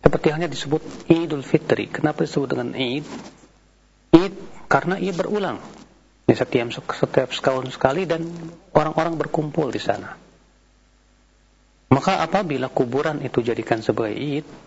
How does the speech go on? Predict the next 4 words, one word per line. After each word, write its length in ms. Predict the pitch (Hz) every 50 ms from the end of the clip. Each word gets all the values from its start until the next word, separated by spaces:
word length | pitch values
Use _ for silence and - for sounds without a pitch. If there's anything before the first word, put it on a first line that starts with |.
| - - - - _ _
ya, 240 | - 110 101 107 - - - - - - _ _ _ _ _ _ _ _ _ _ -
setiap 240 | - - - 120 -
setahun 400 | - - - 110 107 104 - -
sekali 560 | - 123 127 135 143 147 147 147 147 151 160